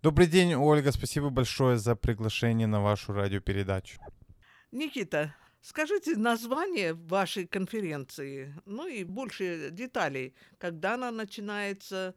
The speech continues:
Speaker 2: Э, более всего меня интересует, почему такое название.
Speaker 1: Значит, конференция называется «Обречены на спасение». Она пройдёт второго марта, так как вы сказали, во Второй Славянской Баптистской Церкви.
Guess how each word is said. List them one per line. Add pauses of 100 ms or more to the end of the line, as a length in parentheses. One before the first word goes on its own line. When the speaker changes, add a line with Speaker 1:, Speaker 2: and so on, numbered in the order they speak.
(220)
Speaker 2:
Э,
более
всего (320)
меня
интересует,
почему
такое
название. (880)
Speaker 1:
Значит,
конференция
называется
«Обречены
на
спасение».
Она
пройдёт
второго
марта,
так
как
вы
сказали,
во
Второй
Славянской
Баптистской
Церкви.